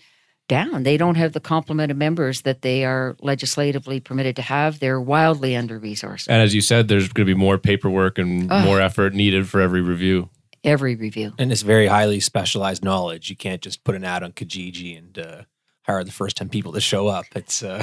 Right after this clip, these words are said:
Speaker 3: <laughs> gonna
Speaker 1: That's,
Speaker 3: be difficult.
Speaker 1: that's exactly right. And in fact, in order to try to deal with getting enough bodies, the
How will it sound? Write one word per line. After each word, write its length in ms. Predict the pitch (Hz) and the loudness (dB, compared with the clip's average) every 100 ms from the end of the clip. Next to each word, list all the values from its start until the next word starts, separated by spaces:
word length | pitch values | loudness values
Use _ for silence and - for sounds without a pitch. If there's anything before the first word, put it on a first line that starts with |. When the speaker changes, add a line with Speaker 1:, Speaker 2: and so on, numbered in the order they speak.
| - | -6
Speaker 3:
<laughs> 80 | - | 2
gonna 80 | |
Speaker 1:
That's, 80 | 113 | 2
Speaker 3:
be 60 | 113 | 4
difficult. 360 | 117 101 92 170 | 2 0 0 4
Speaker 1:
that's 220 | 170 - | 4 2
exactly 520 | 170 185 185 - 208 | 0 0 0 0 0
right. 240 | 147 156 | 4 4
And 100 | 165 | 4
in 140 | 151 147 | 4 2
fact, 400 | 185 185 190 160 | 2 2 2 2
in 80 | 151 | 4
order 260 | 156 151 | 4 2
to 100 | 143 | 0
try 240 | 143 156 143 | 0 2 2
to 80 | 135 | 2
deal 320 | 165 180 190 | 4 4 4
with 340 | 151 135 - _ _ _ _ - | 4 2 -2 _ _ _ _ -8
getting 300 | 143 160 156 | 4 6 6
enough 240 | 139 139 131 | 4 2 2
bodies, 680 | 139 160 180 120 135 131 - | 2 4 4 2 0 -2 -2
the 340 | 127 120 120 | 0 0 -2